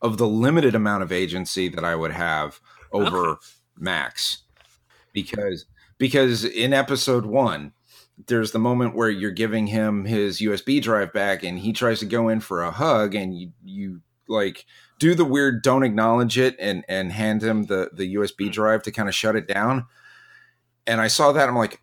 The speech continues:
Speaker 1: "Oh, okay, I gotta try
Speaker 2: Yeah.
Speaker 1: to, to let him down." And, like, the entire game,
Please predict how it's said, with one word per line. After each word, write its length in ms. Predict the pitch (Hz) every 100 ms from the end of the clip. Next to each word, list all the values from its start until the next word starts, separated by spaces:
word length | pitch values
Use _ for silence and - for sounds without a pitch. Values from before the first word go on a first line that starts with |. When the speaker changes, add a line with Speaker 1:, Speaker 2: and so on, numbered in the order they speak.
| _ 131
Speaker 1:
"Oh, 440 | 156 147 95 - _ _ _ _ _ - _ -
okay, 640 | 151 160 131 110 104 101 _ _ _ _ -
I 100 | 123
gotta 240 | 147 151
try 300 | 123 156 135
Speaker 2:
Yeah. 200 | 131 120
Speaker 1:
to, 60 | 110
to 180 | - 117
let 300 | 110 117 117
him 160 | 107
down." 360 | 104 101 76 - _ _ _ _ -
And, 340 | 113 110 107
like, 300 | 117 117 110 -
the 260 | 135 160
entire 500 | 160 127 151 196 196
game, 540 | 156 165 165 117 71